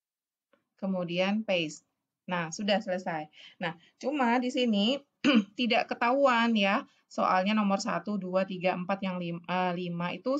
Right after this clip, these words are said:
eh, apa, karena memang di sini tidak ada tandanya. Maka saya kurang suka dengan cara seperti ini. Saya lebih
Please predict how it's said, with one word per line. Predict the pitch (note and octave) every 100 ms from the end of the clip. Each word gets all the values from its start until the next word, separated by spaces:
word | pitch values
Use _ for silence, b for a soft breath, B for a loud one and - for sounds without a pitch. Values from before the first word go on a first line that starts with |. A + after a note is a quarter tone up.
| C#4+
eh, | - F#3 F#3 F#3 F3+
apa, | - G3+ - A3 G#3
karena | F#3+ G#3+
memang | G#3 G#3
di | G3
sini | G#3+
tidak | A3+ F3+ F3
ada | F3
tandanya. | F3+ F3 F3+ F3+ F3 E3 - B B -
Maka | G3 B3+
saya | C4
kurang | - A3
suka | A3 _ - G3+
dengan | F#3+ F#3+
cara | G3 F#3+
seperti | F#3+ - F#3 F3 F3
ini. | F3 E3+ E3+
Saya | F#3 G#3 A3+
lebih | G3+